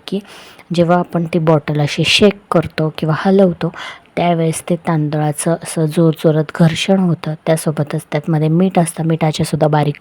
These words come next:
कण असतात आणि, अ, सोड्याने पण छान असं क्लीन होतं. आणि या पद्धतीने काय होतं की आतम-, आतल्या साईडून जेवढी काही अशी घाण थोडीफार साठलेली असते किंवा मग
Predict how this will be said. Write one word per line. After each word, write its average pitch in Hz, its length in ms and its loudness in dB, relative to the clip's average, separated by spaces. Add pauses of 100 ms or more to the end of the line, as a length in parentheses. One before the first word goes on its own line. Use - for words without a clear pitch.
कण 185 180 6
असतात 165 320 -2 (600)
आणि, 180 380 -2 (120)
अ, 165 280 -2
सोड्याने 160 480 0
पण 165 260 0
छान 160 320 -4
असं 160 180 -6 (100)
क्लीन 170 240 2
होतं. 143 280 -8 (540)
आणि 165 160 0
या 170 80 0
पद्धतीने 170 540 -4
काय 175 240 2
होतं 147 300 -4 (120)
की 180 140 -4 (220)
आतम-, 180 340 -2
आतल्या 180 380 -2
साईडून 170 440 2
जेवढी 156 280 2
काही 170 340 0 (120)
अशी 165 440 -4 (120)
घाण 160 560 -2
थोडीफार 160 500 0
साठलेली 160 540 -4
असते - 500 -8 (600)
किंवा 180 160 0
मग 170 180 0